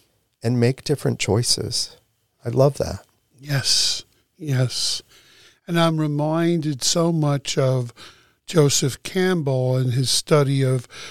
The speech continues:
Speaker 2: comparative belief systems all around the world. And Joseph Campbell one time was asked during his three-night interview with Bill Moyers on public television,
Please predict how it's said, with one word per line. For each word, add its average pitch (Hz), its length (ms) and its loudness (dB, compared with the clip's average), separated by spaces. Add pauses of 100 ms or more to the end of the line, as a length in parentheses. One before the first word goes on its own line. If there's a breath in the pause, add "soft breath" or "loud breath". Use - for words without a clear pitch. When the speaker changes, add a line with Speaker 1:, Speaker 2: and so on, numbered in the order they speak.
(120)
Speaker 2:
comparative 143 1040 -2 (380 loud breath)
belief 147 340 2
systems 123 560 0
all 131 240 2
around 139 360 2
the 143 60 2
world. 117 760 -2 (920 soft breath)
And 139 240 0
Joseph 143 520 -2
Campbell 139 560 0
one 139 240 2
time 135 400 0
was 127 220 0
asked 139 580 0 (380 loud breath)
during 143 360 0
his 123 220 -2
three-night 147 600 0
interview 131 460 0
with 127 220 0
Bill 139 240 2
Moyers 131 800 0 (460 loud breath)
on 131 120 0
public 131 380 2
television, 127 920 0